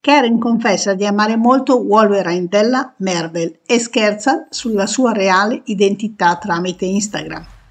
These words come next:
Mentre sta coltivando la sua appena nata amicizia con Antonio Banderas, con un nuovo viaggio in Spagna, sembra strizzare l'occhio anche ad Hollywood, dove ha vissuto precedentemente.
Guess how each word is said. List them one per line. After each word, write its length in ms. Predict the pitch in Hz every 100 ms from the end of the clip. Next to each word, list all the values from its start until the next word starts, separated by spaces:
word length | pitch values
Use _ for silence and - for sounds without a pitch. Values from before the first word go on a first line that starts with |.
| _ _ _ _ _
Mentre 280 | 285 320 370 311
sta 200 | 233 -
coltivando 680 | 233 233 233 220 240 214
la 120 | 202 196
sua 200 | - 233
appena 520 | 233 233 214 208 - _ _ _ -
nata 460 | 220 226 220 220
amicizia 560 | 196 202 - 226 226 202
con 180 | 202 190
Antonio 480 | 185 - 226 220
Banderas, 800 | 190 196 185 180 175 190 214 - _ _ _ _ _ _ -
con 200 | 202 185
un 160 | 185
nuovo 360 | 190 233 226 202
viaggio 340 | 185 190 180
in 80 | 214
Spagna, 500 | 214 185 160 185 247
sembra 680 | - - - 311 240 175 -
strizzare 680 | - 220 220 - 240 277
l'occhio 480 | 269 190 - - 254
anche 300 | 247 240 254
ad 160 | 277 233
Hollywood, 680 | 311 226 190 190 190 - _
dove 280 | - 226 226
ha 80 | 240
vissuto 680 | 214 208 - 208 202 - 202
precedentemente. 1160 | 202 202 180 175 175 - 170 - 156 - -